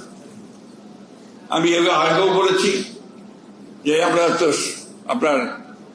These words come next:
ফ্যাসিস্ট মুক্ত হয়েছি, সুযোগ সৃষ্টি হয়েছে নতুন একটা গণতান্ত্রিক একটা ব্যবস্থা ফিরিয়ে নিয়ে আসার, তাই না? কিন্তু ষড়যন্ত্র তো থেমে নাই, যে কথা কিছু আগে ইনারা বলেছেন যে ফ্যাসিবাদ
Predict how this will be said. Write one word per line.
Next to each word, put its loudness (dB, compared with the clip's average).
ফ্যাসিস্ট 0
মুক্ত -2
হয়েছি, 2
সুযোগ 2
সৃষ্টি 0
হয়েছে 2
নতুন 0
একটা -2
গণতান্ত্রিক 0
একটা -2
ব্যবস্থা 0
ফিরিয়ে 0
নিয়ে 0
আসার, -2
তাই 0
না? 0
কিন্তু 0
ষড়যন্ত্র 2
তো 2
থেমে 2
নাই, 2
যে 2
কথা 0
কিছু -4
আগে -2
ইনারা -2
বলেছেন -6
যে 2
ফ্যাসিবাদ 0